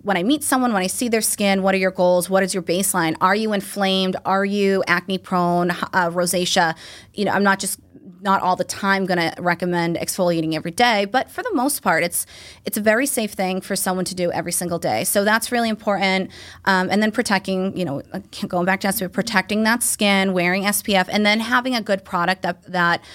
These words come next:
protects and literally plumps up that skin barrier, which is the outermost living layer of the skin.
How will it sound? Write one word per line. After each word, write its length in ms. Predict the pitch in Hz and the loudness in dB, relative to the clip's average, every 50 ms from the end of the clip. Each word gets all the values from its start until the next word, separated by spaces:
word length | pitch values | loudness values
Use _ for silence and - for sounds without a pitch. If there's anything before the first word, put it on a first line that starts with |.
| - - - - - _ | -20 -20 -20 -20 -20 _
protects 760 | - - 233 233 - - - 208 220 247 - - - - - - - | -2 -2 -2 -2 -2 0 2 2 2 2 0 -6 -4 -4 -6 -8 -6
and 580 | - 208 196 190 190 185 185 180 175 175 175 - - | -6 -2 -2 0 2 2 2 2 2 0 -2 -2 -2
literally 340 | 180 175 175 180 180 175 | -2 0 2 2 2 0
plumps 480 | 170 170 - - - 202 196 190 - - | 0 -2 -8 -4 0 0 0 0 0 2
up 240 | 202 175 160 151 - | 2 2 2 0 0
that 260 | - 170 160 - - | -2 0 0 0 -2
skin 320 | - - - - 185 175 175 | -4 -4 -2 -2 -2 -2 0
barrier, 520 | 175 165 160 170 170 180 196 214 226 247 | 0 2 2 2 4 4 4 4 2 2
which 240 | 240 214 196 202 - | 2 0 -2 -2 -2
is 180 | 190 170 175 190 | -4 -4 -4 -4
the 260 | 196 190 190 170 - | -4 -4 -4 -4 -2
outermost 580 | - 180 190 190 190 196 196 185 185 180 - - | 0 0 2 2 2 0 0 0 0 -2 -4 -6
living 480 | 185 185 196 202 220 214 196 190 175 | -6 -4 0 2 2 2 2 0 0
layer 300 | 160 165 160 165 165 175 170 | 0 0 0 0 0 0 0
of 180 | - 175 165 - | -2 -4 -6 -4
the 40 | 175 | -4
skin. 520 | - - - - 165 160 170 226 294 320 | -2 -2 -2 -2 0 0 2 2 2 2